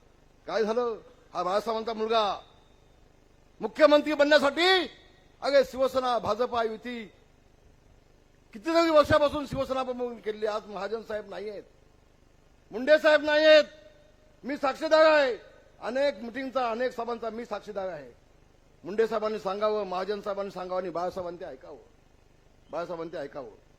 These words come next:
अशी युती, युतीमध्ये आपण निवडणूक लढलो.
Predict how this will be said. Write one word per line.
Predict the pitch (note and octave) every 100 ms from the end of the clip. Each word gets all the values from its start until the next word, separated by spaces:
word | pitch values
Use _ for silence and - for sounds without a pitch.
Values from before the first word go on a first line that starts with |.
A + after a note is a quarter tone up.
| _ _ _ -
अशी | G#3+ D#4+ E4+
युती, | D4 D#4 F#4 D4+ - - - _ _ _ _ _ _ _ _ G3+
युतीमध्ये | C4 F4 D#4 D4+ F4 F4 D4+ - - -
आपण | B3+ D#4+ D4
निवडणूक | D4+ F4 E4+
लढलो. | E4 E4 D#4 B3+